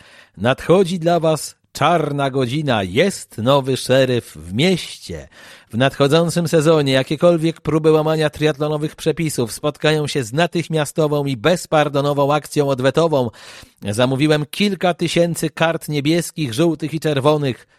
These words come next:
Starczy dla wszystkich. Wymagam też, żeby od dziś zwracać się do mnie. Panie sędzio, nie Marku, Mareczku, panie prezesie, magistrze Strześniewski, jedyną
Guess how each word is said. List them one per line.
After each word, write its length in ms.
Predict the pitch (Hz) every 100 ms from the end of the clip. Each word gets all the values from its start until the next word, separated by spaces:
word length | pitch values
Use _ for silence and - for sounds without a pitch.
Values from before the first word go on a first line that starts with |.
| _ _
Starczy 580 | - - 175 156 117 139
dla 140 | 120 110
wszystkich. 720 | - 160 - - - 60 _
Wymagam 540 | 76 113 160 185 170 151
też, 340 | 120 98 - 95
żeby 320 | 127 127 143
od 140 | 139
dziś 480 | 120 160 190 117 104
zwracać 580 | 107 113 147 165 170 156
się 160 | -
do 160 | 185 185
mnie. 320 | 156 127 95 - - - - _
Panie 320 | 139 190 208
sędzio, 640 | 208 214 185 123 87 - _
nie 220 | 98 185
Marku, 560 | 180 135 95 - 64 55
Mareczku, 840 | 85 135 165 180 175 - - 143 131
panie 340 | - 170 175 165
prezesie, 640 | 160 151 147 139 - 92
magistrze 640 | 123 143 165 180 - 165 160
Strześniewski, 920 | - 151 143 127 135 - - 101 117
jedyną 680 | 147 135 185 180 165 160